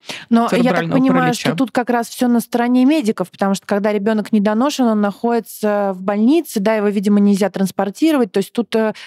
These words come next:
Speaker 1: родитель, наверное, вряд ли может что-то сделать.
Speaker 2: Я говорю как раз о том, что есть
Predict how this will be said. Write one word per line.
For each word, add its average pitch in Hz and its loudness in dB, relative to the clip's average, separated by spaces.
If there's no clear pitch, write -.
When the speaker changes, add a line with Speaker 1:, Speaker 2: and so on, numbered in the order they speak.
Speaker 1:
родитель, 220 -2
наверное, 226 2
вряд 226 -2
ли 208 -2
может 180 -2
что-то 175 -2
сделать. 170 -2
Speaker 2:
Я 208 2
говорю 233 -2
как 214 -4
раз 214 -2
о 208 -2
том, 269 0
что - -2
есть 208 -2